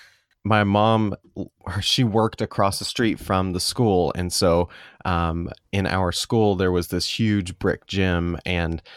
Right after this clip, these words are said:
that's where we always, like, every time we had a tornado drill or anything, all the students would go into this brick gym.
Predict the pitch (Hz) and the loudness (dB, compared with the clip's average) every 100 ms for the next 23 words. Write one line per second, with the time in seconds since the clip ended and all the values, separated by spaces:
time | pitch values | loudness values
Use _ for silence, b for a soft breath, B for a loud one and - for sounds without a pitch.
0 | B 117 120 123 104 - 101 104 98 92 | B 0 2 4 4 4 4 4 4 2
1 | 87 87 110 117 107 98 95 90 87 - | 0 0 2 4 4 2 2 0 -2 -2
2 | 95 95 92 85 90 87 87 85 B B | 0 2 2 0 0 2 2 -2 B B
3 | 80 98 104 87 87 92 95 90 - 90 | -4 -2 -2 -2 -2 0 0 -2 -4 -4
4 | 85 85 80 85 82 85 85 82 78 - | -4 -6 0 0 0 -4 -6 -4 -2 -4
5 | - - 73 78 - 92 71 78 | -10 -6 -6 -4 -4 -4 -4 -10